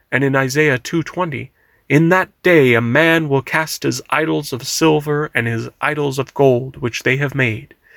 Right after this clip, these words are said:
each one for himself to worship, to the moles and to the bats." Cranmer burned his right hand first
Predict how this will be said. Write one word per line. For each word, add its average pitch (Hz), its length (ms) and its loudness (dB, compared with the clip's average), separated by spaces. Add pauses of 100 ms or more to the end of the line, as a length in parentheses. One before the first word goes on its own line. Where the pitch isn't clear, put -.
(380)
each - 340 -2
one 139 320 4
for 127 160 0
himself 135 680 -2
to - 100 -2
worship, 135 420 2 (560)
to - 120 0
the 127 120 4
moles 147 800 2
and 110 200 -6
to 120 100 -2
the 113 100 -2
bats." - 640 -6 (1600)
Cranmer 160 480 0
burned 120 540 0
his 117 220 -6
right 127 220 0
hand 117 460 -2
first - 560 -2